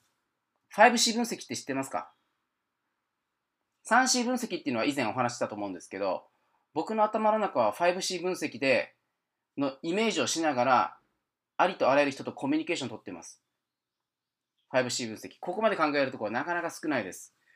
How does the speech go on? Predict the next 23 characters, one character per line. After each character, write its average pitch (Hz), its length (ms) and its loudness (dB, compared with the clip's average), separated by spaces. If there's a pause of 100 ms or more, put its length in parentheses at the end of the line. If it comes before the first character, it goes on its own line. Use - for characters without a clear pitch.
(100)
ま 180 80 -2
あ、 - 20 -4
特 247 220 0
に、 170 400 0
え 117 40 -4 (600)
ー、 - 40 -20 (200)
ク 180 80 -4
ラ 185 80 4
イ 185 40 6
ア 185 40 4
ン 185 60 -2
ト 180 100 -2
が 156 80 0
ビ 165 160 -6
ー - 20 -20
ツ 180 80 -6
ー 170 40 -4
ビ 170 180 -6
ー 127 40 -6
ビ 151 80 -2
ジ 151 80 -2
ネ 117 80 -2
ス。 85 220 -12